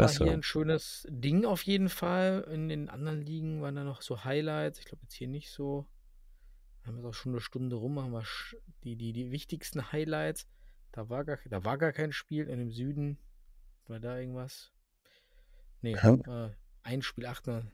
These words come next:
Speaker 2: Neuried, sieben zu sechs, auch mal richtig viele Tore hier.
Speaker 1: Boah, ja.
Speaker 2: Ähm, gegen Darmstadt. Da
Speaker 1: Mhm.
Speaker 2: fällt Vita für die Beton Boys noch vor, Futsal Nürnberg. Ja,
Speaker 1: Ja.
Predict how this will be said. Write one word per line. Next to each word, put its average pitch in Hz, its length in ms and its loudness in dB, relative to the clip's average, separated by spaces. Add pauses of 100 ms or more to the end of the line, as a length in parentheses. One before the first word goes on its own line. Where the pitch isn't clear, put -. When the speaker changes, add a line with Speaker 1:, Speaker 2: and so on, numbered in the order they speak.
Speaker 2:
Neuried, 120 520 0
sieben 147 220 2
zu - 140 0
sechs, 113 320 2
auch 135 80 0
mal 123 140 4
richtig 131 320 -4
viele 120 220 -2
Tore 139 320 4
hier. 147 260 6 (640)
Speaker 1:
Boah, 80 220 12 (120)
ja. 78 160 12
Speaker 2:
Ähm, 117 140 2
gegen 123 240 0
Darmstadt. 170 600 6 (880)
Da 73 60 4 (180)
Speaker 1:
Mhm. 87 60 8
Speaker 2:
fällt - 260 0
Vita 131 220 0
für - 140 -6
die 123 120 2
Beton 117 320 0
Boys 110 280 -2
noch 120 140 -2
vor, 117 240 -4
Futsal 123 380 -2
Nürnberg. 123 640 4 (960)
Ja, - 80 4
Speaker 1:
Ja. 101 120 0